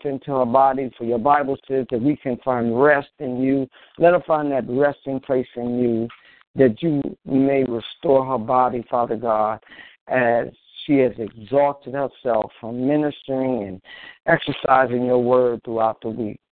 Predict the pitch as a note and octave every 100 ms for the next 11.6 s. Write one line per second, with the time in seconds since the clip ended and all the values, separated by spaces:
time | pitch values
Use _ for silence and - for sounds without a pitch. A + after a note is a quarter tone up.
0 | _ _ - A2 C#3+ C3 C3 B2+ B2+ B2
1 | B2 - - G#2+ G#2+ B2 C3+ C#3 - A#2
2 | - C3 A#2+ B2 A2 B2 B2+ B2 B2 B2
3 | - A#2+ A#2+ B2 B2 A#2 A#2 A2+ B2 B2
4 | B2+ B2+ B2+ B2+ B2+ A#2+ G#2+ A2 A2+ A2+
5 | - _ - - - - - - - -
6 | - A#2+ A#2+ A#2 - D#3+ C#3+ B2 - D3
7 | B2+ A#2+ B2+ B2 - - E3+ F3 C3 B2
8 | A#2 A2+ A2+ A#2+ A#2 A2 A#2+ A#2 A2 A2
9 | A2+ A#2+ D3 E3 E3 - D3 - C3 C3+
10 | A#2+ A2 G#2+ G#2 A2 C3 D#3 D#3 D#3 E3+
11 | D#3 D3+ D3+ A#2 G#2+ G#2